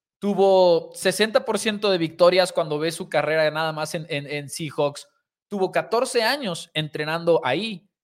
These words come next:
eh, en Seattle, y once de esos catorce años fueron con marca ganadora para Pete Carroll. Un coach que realmente, creo yo, se va como posiblemente el mejor en la historia de Seattle y uno de los mejores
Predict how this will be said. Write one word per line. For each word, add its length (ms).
eh, 240
en 180
Seattle, 500
y 240
once 600
de 200
esos 220
catorce 420
años 260
fueron 300
con 160
marca 320
ganadora 760
para 280
Pete 240
Carroll. 400
Un 200
coach 360
que 120
realmente, 760
creo 180
yo, 180
se 160
va 480
como 840
posiblemente 600
el 60
mejor 300
en 80
la 60
historia 320
de 140
Seattle 400
y 320
uno 200
de 60
los 140
mejores 520